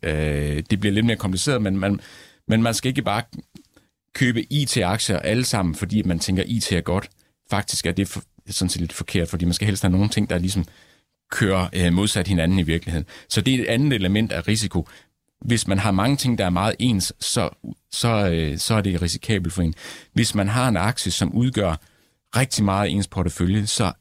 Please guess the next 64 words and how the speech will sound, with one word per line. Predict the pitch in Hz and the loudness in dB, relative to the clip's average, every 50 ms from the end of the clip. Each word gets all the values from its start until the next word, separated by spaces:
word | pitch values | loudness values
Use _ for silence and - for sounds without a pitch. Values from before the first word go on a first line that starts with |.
| _ _ _ _ _ _ - | _ _ _ _ _ _ -4
så | - - 127 | -2 0 0
er | 113 | 0
aktien | 73 104 117 - - 104 | 0 -2 -2 -2 -2 -2
faktisk | - 104 104 104 - | 0 0 0 0 0
mindre | 101 95 113 120 110 95 | 0 0 2 2 2 2
værd | 92 87 87 | 0 0 0
for | - 90 | 0 0
dig, | 87 82 82 98 117 117 - | 0 0 2 0 0 0 0
end | 95 82 78 | 0 0 0
for | - 87 80 | 0 0 0
den, | - - 87 80 - | 0 0 -2 -2 0
en | - 101 87 82 | 0 0 2 2
anden, | 80 87 92 107 113 110 - - | 2 2 2 2 0 -2 -4 -4
øh, | - 85 82 80 80 | -2 0 0 0 0
investor, | - - 82 92 110 - - 101 | 0 2 2 2 0 0 -2 -2
fordi | 92 98 92 98 104 113 - - - - - - - _ _ _ - | -2 -2 0 0 0 0 0 -4 -10 -20 -20 -20 -20 _ _ _ 0
den | 104 101 98 | 2 2 4
er | 92 90 | 4 4
mere | 92 95 101 107 120 | 4 4 2 2 2
risikabel | 110 104 90 - 90 - - 131 131 131 - 90 | 0 0 0 -2 -4 -2 0 0 0 0 0 -2
for | - - | -2 -2
dig, | 85 80 78 82 95 | -2 0 2 2 2
fordi | - - 101 87 98 98 | 2 0 0 2 0 0
den | - - 90 85 - - - _ _ _ - - - | 2 0 0 0 -2 -6 -10 _ _ _ -18 -10 -4
påvirker | - 123 123 135 143 120 107 98 | 0 0 2 2 2 2 2 0
din | 92 - 113 101 90 | 0 2 2 2 2
formue | - - 98 104 107 104 101 95 | 0 0 2 4 4 4 4 4
mere, | 90 92 95 104 110 113 - _ _ _ _ _ _ _ _ _ - | 4 4 4 2 2 0 -4 _ _ _ _ _ _ _ _ _ 0
end | 92 92 82 | 0 2 2
den... | 87 82 78 | 2 2 0
På-, | - 76 - - | -2 -6 -8 -6
altså, | - - - 80 | -4 -4 0 0
hvis | 87 90 | 0 0
du | - - | 2 2
nu | 139 135 135 | 2 4 4
havde | 120 110 95 104 113 107 | 2 2 2 2 2 2
en | 110 | 2
eller | 104 92 90 | 2 2 2
anden | 92 90 80 | 2 2 0
aktie, | 104 - - | -2 -2 -2
du | 90 | -2
havde | 87 82 - | -2 0 0
rigtig | 107 - - 90 | -2 0 0 0
mange | 85 80 78 78 73 | 2 2 2 0 0
af, | 73 - - - - - _ _ | -2 -4 -8 -14 -20 -20 _ _
og | - - | -2 0
Lau, | 85 90 101 110 | 2 2 2 2
han | 101 104 104 101 | 0 2 2 2
ikke | 113 - | 0 0
har | - 87 | 0 0
nær | 90 98 92 | 0 2 0
så | 92 - 85 | 0 -2 -2
mange | 82 80 80 82 | -4 -4 -2 -2
af | 82 | -2
dem, | 82 | -2
så | 85 - 107 | 0 2 2
er | |
den | 107 | 2
i | 101 | 2
princippet | - - 92 - - 107 107 101 | 2 0 0 0 0 0 0 2
mere | 110 98 98 98 95 | 2 2 2 2 2
værd | 92 85 80 | 2 0 0
for | - - | -2 -4
ham. | - - 78 85 | -2 -2 -2 -4